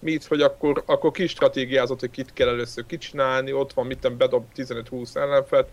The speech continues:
aki játszott az a játék, azért azt tudja, hogy egy ilyen nagy taktikázás. Egyébként itt kér-, beszéltük ezt, hogy, hogy betanulható, nem tanulható be, meg hogy Battlefield, hogy a Battlefieldnél is, bár nagyon fontos, hogy hogy lősz, de ezt sokszor reggel is beszéltük meg a többiekkel, hogy a,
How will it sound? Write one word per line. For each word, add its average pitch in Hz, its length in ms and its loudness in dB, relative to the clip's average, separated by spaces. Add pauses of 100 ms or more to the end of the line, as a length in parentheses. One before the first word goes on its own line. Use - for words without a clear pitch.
(280)
aki 156 100 -6
játszott 143 300 0
az 127 140 -2
a 135 40 0
játék, 131 300 0
azért 131 220 0
azt - 80 -20
tudja, 123 260 -2
hogy 120 140 -2
egy 117 140 -6
ilyen 120 140 0
nagy 117 200 -2 (300)
taktikázás. 123 840 0
Egyébként 135 440 -6
itt 151 80 -6 (320)
kér-, 170 280 4
beszéltük 147 500 -2
ezt, 131 220 -2
hogy, 139 260 -4
hogy 135 200 -2
betanulható, 131 580 0
nem 135 180 0
tanulható 139 480 0
be, 147 220 -2 (300)
meg 127 160 -2
hogy 131 120 0
Battlefield, 156 720 0
hogy 139 140 -6
a 139 100 0
Battlefieldnél 131 800 -4
is, 127 240 -8 (400)
bár 131 200 2
nagyon 180 280 2
fontos, 123 380 -4
hogy - 140 -8
hogy 131 280 0
lősz, 131 440 -2 (520)
de 131 280 6
ezt 135 300 -4
sokszor - 400 -2
reggel 131 280 2
is 123 100 -6
beszéltük 123 420 -6
meg 120 120 -4
a 123 60 0
többiekkel, 123 640 -2
hogy 120 180 -2
a, 123 180 0